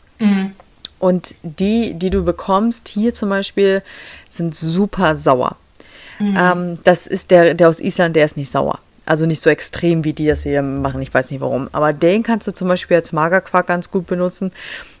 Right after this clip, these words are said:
Speaker 2: Und ich hatte letztens von einer Followerin, die auch ganz lange in den Staaten gelebt hat, die hat mir auch noch was geschickt. Da hat sie gesagt, das hat sie immer genommen zum Käsekuchen backen.
Speaker 1: Mhm.
Speaker 2: Ähm, gibt es irgendwie als null Komma eins,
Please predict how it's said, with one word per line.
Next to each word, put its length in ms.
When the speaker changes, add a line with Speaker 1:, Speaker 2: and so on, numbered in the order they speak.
Speaker 2:
Und 260
ich 140
hatte 160
letztens 460
von 340
einer 800
Followerin, 1200
die 220
auch 200
ganz 260
lange 560
in 240
den 160
Staaten 480
gelebt 280
hat, 140
die 80
hat 140
mir 140
auch 140
noch 160
was 220
geschickt. 880
Da 100
hat 120
sie 80
gesagt, 160
das 180
hat 160
sie 100
immer 180
genommen 280
zum 160
Käsekuchen 680
backen. 280
Speaker 1:
Mhm. 180
Speaker 2:
Ähm, 340
gibt 180
es 100
irgendwie 340
als 320
null 400
Komma 220
eins, 640